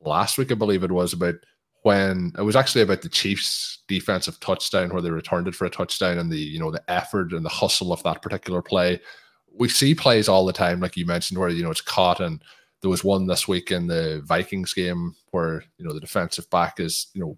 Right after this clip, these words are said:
kind of waving his hand in the air, dancing as the play is continuing. Not, not really the smartest decision, but we see that a lot. But in this one, the forty-niners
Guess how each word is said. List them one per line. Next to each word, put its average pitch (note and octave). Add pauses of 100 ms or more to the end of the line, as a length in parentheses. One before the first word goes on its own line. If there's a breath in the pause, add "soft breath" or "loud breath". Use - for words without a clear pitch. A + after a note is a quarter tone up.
(160)
kind F2
of E2
waving F2
his E2
hand F2
in E2+
the E2+
air, F2
dancing F2
as F2 (100)
the F2+
play F2+
is F2
continuing. G2 (840 loud breath)
Not, B2+
not C3
really F#2+ (220)
the F2+ (220)
smartest E2+
decision, F2
but G2+
we B2+
see D3
that G2
a F2
lot. D2+ (480 loud breath)
But -
in C#3
this A2
one, G#2+
the G2+
forty-niners F#2